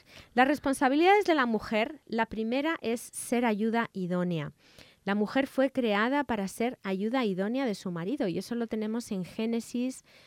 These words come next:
dos dieciocho. Cuando Dios crea al hombre, se da cuenta que algo falta. Cuando creó al hombre, además, es muy simpático porque todo lo que Dios creó, siempre decía, y todo lo que Dios creó era bueno, hasta que llegó al hombre. Y entonces no es que fuera bueno, sino se dio cuenta que faltaba algo.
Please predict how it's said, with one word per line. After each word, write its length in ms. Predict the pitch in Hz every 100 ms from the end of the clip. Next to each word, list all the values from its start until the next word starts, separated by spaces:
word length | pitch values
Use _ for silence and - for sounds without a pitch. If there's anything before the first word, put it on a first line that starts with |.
| _ -
dos 400 | 175 208 220 190
dieciocho. 680 | 202 185 175 175 - 170 - - _
Cuando 340 | - 190 185
Dios 340 | 185 220 247 -
crea 260 | 214 214
al 100 | 214
hombre, 360 | 247 262 254 285
se 140 | -
da 140 | 202 202
cuenta 380 | - 220 220 180
que 120 | 185
algo 220 | 202 202
falta. 500 | - 202 208 - 311 - - 190
Cuando 240 | 196 196
creó 240 | 185 190 220
al 140 | 254
hombre, 200 | 247 247
además, 300 | 254 226 233
es 180 | 254 214
muy 140 | 202
simpático 580 | 208 214 202 202 208 240
porque 200 | 226 185
todo 280 | 180 226 254
lo 160 | 254 254
que 220 | 240 233
Dios 260 | 233 233
creó, 300 | - 233 226
siempre 240 | 240 220 196
decía, 180 | 185 185
y 40 |
todo 240 | 180 262
lo 100 | 277
que 120 | 269 240
Dios 200 | 247 -
creó 300 | 220 220 240 - -
era 220 | - 202 190
bueno, 320 | 269 170 165 _ _
hasta 320 | - 214 -
que 100 | 202
llegó 180 | 202 208
al 120 | 262
hombre. 280 | 294 285 185
Y 120 | 185
entonces 280 | 190 196 233
no 140 | 233 226
es 120 | -
que 120 | 254
fuera 280 | - 240 233
bueno, 260 | 247 254
sino 300 | 269 233 208
se 180 | 202 220
dio 100 | 208
cuenta 240 | 240 240 247
que 100 | 220
faltaba 500 | 202 185 202 175 147
algo. 280 | - -